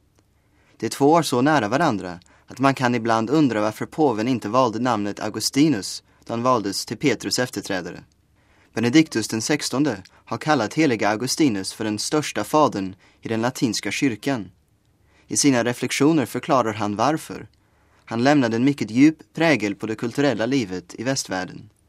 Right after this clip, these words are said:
Man kan säga att alla vägar i latinkristen litteratur leder till Hippo, den ort i norra Afrika där han var biskop från trehundranittiofem fram till sin död år fyrahundratrettio.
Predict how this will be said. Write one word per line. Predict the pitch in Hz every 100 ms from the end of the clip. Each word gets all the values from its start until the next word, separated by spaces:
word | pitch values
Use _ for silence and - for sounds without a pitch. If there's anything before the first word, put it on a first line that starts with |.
| _ _ _ _ -
Man | 107
kan | 110 110
säga | 160 143
att | 107
alla | 139 123 107
vägar | 139 143 107 98 92
i | 113
latinkristen | 113 - 147 113 - 113 - 117
litteratur | 113 - 110 165 160 95 - _ _ _ _
leder | 117 123 107
till | 104 107
Hippo, | 160 175 92 101 _ _ _ _ _
den | - 131
ort | 147 - -
i |
norra | 113 135 113 139
Afrika | 120 107 98 90
där | 80
han | 131 127
var | 107
biskop | 110 143 - 98 90 - _ _
från | - 113 107 - _
trehundranittiofem | - 135 143 120 120 120 117 143 143 135 - _ _ _
fram | 135 120
till | 113
sin | 110 127
död | 117 104 98
år | 110 110 107 -
fyrahundratrettio. | - 127 110 110 101 98 127 123 -